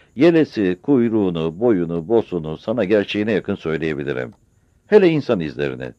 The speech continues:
İzlerden insanların yüreğini okurum. Hangi yöne gitmişler, ne düşünerek, nasıl düşünerek gitmişler bilirim. Sevinçli mi, öfkeli mi, küskün mü, kederli mi, içi karanlık mı bilirim.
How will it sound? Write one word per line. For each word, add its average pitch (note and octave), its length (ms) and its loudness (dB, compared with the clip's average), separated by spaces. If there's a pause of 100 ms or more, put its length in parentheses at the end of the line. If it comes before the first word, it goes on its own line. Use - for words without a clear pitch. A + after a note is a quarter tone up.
(260)
İzlerden C#3 520 4
insanların F#2 560 -2
yüreğini D2+ 420 -6
okurum. C2 460 -6
Hangi G#2+ 260 -2
yöne F2+ 240 -2
gitmişler, D2+ 600 -6 (100)
ne C#3+ 180 0
düşünerek, G#2 540 -2
nasıl A2 340 -4
düşünerek E2+ 440 -4
gitmişler F2 540 -4
bilirim. C#2+ 440 -6 (460)
Sevinçli C#3+ 580 -2
mi, G#2+ 180 -4
öfkeli G#2 460 -2
mi, G#2+ 160 -6
küskün A2+ 420 -6
mü, G2 180 -6
kederli F#2 500 2
mi, F#2 120 -4
içi F2+ 280 -8
karanlık F#2+ 540 -2
mı E2+ 120 -6
bilirim. D#2 420 -2